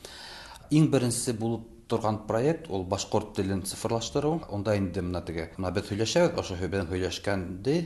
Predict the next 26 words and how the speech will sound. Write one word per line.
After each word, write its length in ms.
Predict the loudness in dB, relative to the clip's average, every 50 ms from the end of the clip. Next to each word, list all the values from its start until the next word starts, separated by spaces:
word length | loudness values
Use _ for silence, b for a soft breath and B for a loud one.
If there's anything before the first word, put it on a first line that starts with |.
| -4 -6 -4 -2
текстка 360 | -2 -2 -2 -4 0 0 0
әйләндерү, 400 | 2 0 0 -2 -2 -2 -2 -2
э, 440 | -4 -6 -10 -12 -12 -10 -8 -8 -8 -6
проекты 340 | -4 -4 -4 -4 -6 -8 -4
булды. 340 | -4 -2 0 2 0 0 0 B B B B B B B B B B B B B
Һәм 220 | 4 4 4 4 0 0
ул 160 | 2 2 2 2 0 -4 -4
проект 360 | 0 2 4 4 2 0 -2 -4
әле 120 | -2 -2 0
һаман, 320 | 0 2 2 2 0 0 -4 -10
а, 640 | -12 -12 -12 -14 -14 -12 -10 -8 -6 -6 -6 -6 -6
бара. 460 | 0 2 2 4 4 4 2 0 B B B -12 -6
Был 200 | 0 0 0 2
проектта 400 | 4 4 4 4 4 2 0 2
мин 160 | 2 2 0
күбрәк 460 | 0 -2 0 2 4 4 4 2 0 -8 -12 -14 -14 -10
әлеге 260 | -6 -4 -2 0 0 0
вакытта 320 | 0 0 -2 -2 -2 -2
менеджер 460 | 0 0 -2 -2 -2 0 0 -2 -2 -4 -4
ролен 400 | -2 0 0 0 0 -2 -4 -4 -6 -10 -12 -10 -6 -2
башкарам. 460 | -2 0 0 0 0 0 0 0 0 -2 B B B B B B B B
Бындай 280 | B 0 2 4 4 4
проектты 320 | 4 4 4 2 2 0 -2
башкарып 340 | -4 -2 0 0 0 0
сыгу 280 | 0 -4 -2 0 0 0
өчен, 300 | 0 0 0 2 2 0